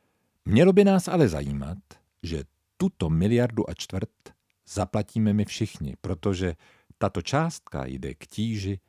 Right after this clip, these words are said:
České republiky. Postavme si proti tomu oficiální vyjádření, které náměstkyně ministryně financí uváděla nedávno v Senátu.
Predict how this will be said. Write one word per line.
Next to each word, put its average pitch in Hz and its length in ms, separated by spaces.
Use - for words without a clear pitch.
České 95 420
republiky. 95 600
Postavme 190 480
si 165 140
proti 156 300
tomu 151 360
oficiální 147 680
vyjádření, 90 640
které 113 380
náměstkyně 127 840
ministryně 123 540
financí 107 500
uváděla 104 580
nedávno 104 440
v - 60
Senátu. 101 500